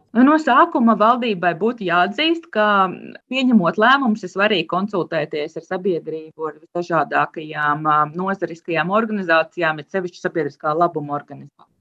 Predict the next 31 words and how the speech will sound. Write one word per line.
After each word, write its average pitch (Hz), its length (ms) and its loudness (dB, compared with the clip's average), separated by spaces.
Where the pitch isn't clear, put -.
Tas 262 100 -2
jau 233 140 6
būtu 214 260 4
spēcīgs 202 640 0
pirmais 196 480 2
solis, 330 480 4
ka 180 460 2
la-, 185 180 2
valdība 180 540 -2
atzītu, 370 560 -2
ka - 100 -20
paralēli 170 440 2
sociālajam 311 640 2
dialogam 196 600 0
pastāv 185 460 -4
arī 135 160 -4
pilsoniskais 277 680 -6
dialogs 208 480 -2
un 165 120 -6
ka 175 100 -4
valdība 180 500 2
to 175 160 2
pilsonisko 190 580 -2
dialogu 202 520 4
uztver 170 280 -6
nopietni. - 680 -6
Jo 208 160 4
līdz 220 200 2
šim, 339 280 2
atzīsim 180 640 -6
godīgi, 233 500 0